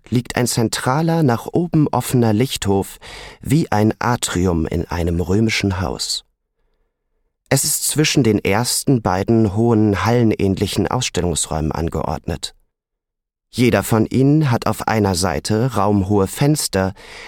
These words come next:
die sich mit jeweils siebzehn dreieckigen Pfeilern abwechseln.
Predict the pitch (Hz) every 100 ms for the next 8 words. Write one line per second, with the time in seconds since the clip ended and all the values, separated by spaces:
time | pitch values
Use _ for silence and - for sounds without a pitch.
0 | - 131 127 131 131 - 160 170 131 117
1 | - 190 - - 139 131 120 110 127 -
2 | 127 - 107 113 - 120 92 78 78 -
3 | - 73 - - -